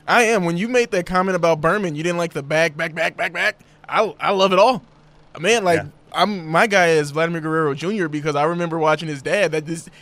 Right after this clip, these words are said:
Speaker 1: it's just the nostalgia in me of, I remember watching Senior, like, and he was, I was like, "Man, that dude's a beast in the Home Run Derby." So I wanna just see if Junior can do it.
Speaker 2: If you had the opportunity to shag flies at the Home Run Derby,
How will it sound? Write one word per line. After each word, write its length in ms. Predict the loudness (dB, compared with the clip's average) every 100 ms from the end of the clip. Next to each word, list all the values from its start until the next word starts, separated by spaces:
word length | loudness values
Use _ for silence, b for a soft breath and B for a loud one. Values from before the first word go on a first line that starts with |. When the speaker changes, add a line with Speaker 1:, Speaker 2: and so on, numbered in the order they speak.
| -6
Speaker 1:
it's 220 | -4 -4
just 260 | -2 -2
the 80 | -2
nostalgia 540 | -4 -2 2 2 2 -2
in 120 | -2
me 160 | -2
of, 140 | -2 -4 b b
I 120 | 0
remember 340 | 0 0 -2 0
watching 320 | 2 0 -2
Senior, 500 | -8 -6 -4 -2 -4
like, 320 | -4 -6 -6
and 120 | -8 -8
he 80 |
was, 100 | -10
I 80 | -12
was 80 | -16
like, 100 | -16
"Man, 140 | -12
that 160 | -8 -8
dude's 160 | -10 -12
a 120 | -16 -6
beast 420 | -4 -4 -6 -10 B B B
in 140 | -6 -4
the 80 |
Home 220 | -2 -2 -2
Run 180 | -6
Derby." 340 | -8 -8 -10 -14 _ _
So 140 | -6 -4
I 60 |
wanna 220 | -2 -4 -6
just 180 | -6
see 80 | -8
if 80 | -8
Junior 280 | -8 -8 -8
can 140 | -10
do 160 | -10 -12
it. 80 | -14 b b b b b b b _ -4
Speaker 2:
If 100 | 2
you 100 | 4
had 80 | 6
the 120 | 4
opportunity 680 | 2 0 -2 -2 -2 -4 -6 -16 -10
to 120 | -8
shag 400 | -2 0 0 -2
flies 380 | -2 0 0 -2
at 60 |
the 100 | -6
Home 180 | -6 -6
Run 100 | -6
Derby, 380 | -4 -6 -8